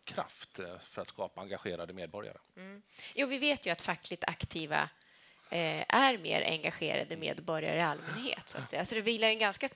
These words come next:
Speaker 2: tung, alltså det finns ju en väldigt stor roll att ta i den här demokrati-,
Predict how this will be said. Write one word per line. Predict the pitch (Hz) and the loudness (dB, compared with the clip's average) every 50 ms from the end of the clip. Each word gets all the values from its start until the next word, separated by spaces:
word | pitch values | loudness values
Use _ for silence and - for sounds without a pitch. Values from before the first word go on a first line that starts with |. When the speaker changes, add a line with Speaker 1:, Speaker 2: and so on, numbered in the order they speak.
| - _ _ | -10 _ _
Speaker 2:
tung, | - 254 277 285 277 240 208 190 180 185 185 - - - - - - - - - - - | -4 -2 -2 -2 -2 -4 -6 -6 -8 -8 -10 -12 -18 -20 -20 -20 -20 -20 -20 -18 -4 -2
alltså | - 214 233 | 0 2 2
det | 233 | 2
finns | 226 269 254 247 - | 0 0 -2 0 0
ju | 247 | 0
en | 240 233 | 2 2
väldigt | 233 226 240 - | 2 2 2 -2
stor | - - 233 220 214 | 0 0 -2 -2 0
roll | 202 233 226 220 214 214 | 2 4 4 4 6 4
att | 220 - - _ | 2 2 0 _
ta | - - - 339 - 82 82 - | -2 2 2 4 4 4 4 4
i | - 190 | 4 2
den | 175 175 175 | 2 2 4
här | 185 156 160 | 6 6 6
demokrati-, | 160 185 175 180 175 175 - - 170 - - - 180 170 156 170 | 6 2 2 2 -2 -4 0 -2 -2 -2 0 0 0 2 0 -2